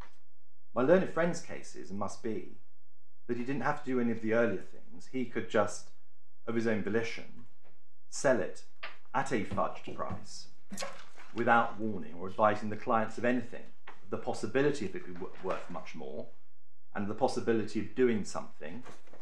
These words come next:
to, uh, obtain that higher price. That's what my learned friend's case must be, that, uh, there was no duty to do any of this. And as I say,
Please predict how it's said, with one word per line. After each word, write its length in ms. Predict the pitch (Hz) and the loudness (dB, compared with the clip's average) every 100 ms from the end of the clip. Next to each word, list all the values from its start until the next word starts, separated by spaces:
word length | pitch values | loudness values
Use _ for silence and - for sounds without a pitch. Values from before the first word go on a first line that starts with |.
| - - - - - | -2 -2 -2 -2 -2
to, 320 | - 120 117 120 - - | 0 2 0 -2 -2 -2
uh, 240 | 110 117 113 - - - - | 0 0 0 -2 -2 -2 -2
obtain 420 | 107 101 143 160 127 | -2 -2 -2 0 0
that 140 | - | 0
higher 200 | 87 67 | 0 -2
price. 420 | - 62 60 - - - - - - - - | -2 -2 -2 -2 -2 -2 -2 -2 -2 -2 -2
That's 140 | - 123 | 0 0
what 80 | 139 | 2
my 80 | |
learned 240 | 127 123 120 | 4 4 2
friend's 280 | 127 113 110 | 2 2 2
case 260 | 117 104 | 0 0
must 180 | 104 98 | -2 -2
be, 220 | 110 78 | 0 0
that, 260 | 98 90 - - - - - - - | -2 -2 -2 -2 -2 -2 -2 -2 0
uh, 260 | 98 98 - - - - - - - | 2 2 0 -2 -2 -2 -2 -2 0
there 60 | |
was 100 | 110 | 2
no 120 | 127 | 2
duty 300 | 131 127 113 104 | 2 0 -2 -2
to 80 | |
do 120 | - 127 | 2 4
any 160 | 127 | 4
of 120 | 92 | 2
this. 340 | - - - - - - - - - - - - - - - - - - - - - - - - - - - - - - - - - - - - - - - - - - - - - - | -2 -2 -2 -2 -2 -2 -2 -2 -2 -2 -2 -2 -2 -2 -2 -2 -2 -2 -2 -2 -2 -2 -2 -2 -2 -2 -2 -2 -2 -2 -2 -2 -2 -2 -2 -2 -2 -2 -2 -2 -2 -2 -2 -2 -2 0
And 100 | 113 | 2
as 100 | 127 | 4
I 100 | 131 | 4
say, 320 | 127 143 107 | 2 2 2